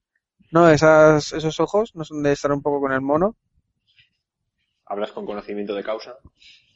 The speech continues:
Speaker 1: No. Pero tiene, tiene algo. Tiene algo. Como Masters of Sex. Y, en fin, que vamos a ir terminando ya. Y nos queda Los Pinos de Wayward,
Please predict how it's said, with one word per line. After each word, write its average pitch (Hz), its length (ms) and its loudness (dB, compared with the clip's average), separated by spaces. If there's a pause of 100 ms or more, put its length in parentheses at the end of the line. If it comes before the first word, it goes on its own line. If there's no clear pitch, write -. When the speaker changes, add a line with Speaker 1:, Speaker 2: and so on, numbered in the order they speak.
Speaker 1:
No. 165 360 0 (1500)
Pero 143 140 2
tiene, 143 720 -2
tiene 139 180 -2
algo. 113 200 -8 (460)
Tiene 131 200 -4
algo. 110 260 -10 (260)
Como 143 200 0
Masters 147 340 0
of 127 100 -16
Sex. - 380 -18 (1120)
Y, 180 120 2
en 170 80 4
fin, 190 120 4
que 165 80 4
vamos 180 180 4
a 202 40 6
ir 202 40 6
terminando 165 380 4
ya. 190 260 4 (300)
Y 165 160 -6
nos 151 200 -6
queda 143 960 2 (720)
Los 156 180 -4
Pinos 202 240 2
de 170 80 4
Wayward, 165 540 4